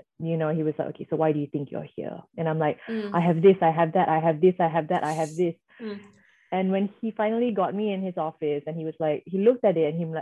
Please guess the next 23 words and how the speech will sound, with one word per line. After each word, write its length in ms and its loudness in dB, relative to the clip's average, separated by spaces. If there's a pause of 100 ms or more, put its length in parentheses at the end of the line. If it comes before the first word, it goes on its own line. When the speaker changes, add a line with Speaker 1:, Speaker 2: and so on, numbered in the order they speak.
(160)
Speaker 1:
he 80 2
was 160 0
like, 220 -2 (100)
"Who 320 -2
gave 320 0
you 140 2
all 180 0
these 260 -6
labels, 460 -4 (100)
first 200 0
of 100 -4
all?" 300 0
Speaker 2:
Yeah, 340 2 (220)
yeah. 320 0
Speaker 1:
And 160 0 (320)
like, 300 6
who 260 2
diagnosed 840 6
you 120 0
with 180 4
all 180 4
these 300 -2
things? 640 -2